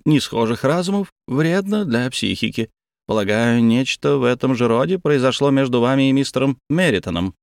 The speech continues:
«Послушайте, а ведь мы не вправе продолжать задуманное», объявил Крофтс. Теперь я точно знаю. Меритон невиновен.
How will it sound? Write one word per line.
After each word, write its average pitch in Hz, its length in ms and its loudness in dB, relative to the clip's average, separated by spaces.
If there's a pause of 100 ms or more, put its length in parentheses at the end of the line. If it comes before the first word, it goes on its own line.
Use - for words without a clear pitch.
(280)
«Послушайте, - 840 -4
а 71 40 -8
ведь 92 300 -6
мы 107 540 0
не 98 200 0
вправе 104 460 -2
продолжать 131 540 0
задуманное», 85 640 -2 (160)
объявил 101 380 0
Крофтс. 104 460 -2 (180)
Теперь - 220 -6
я 101 140 -2
точно 139 340 -2
знаю. 107 300 -4 (520)
Меритон 170 500 2
невиновен. 139 580 2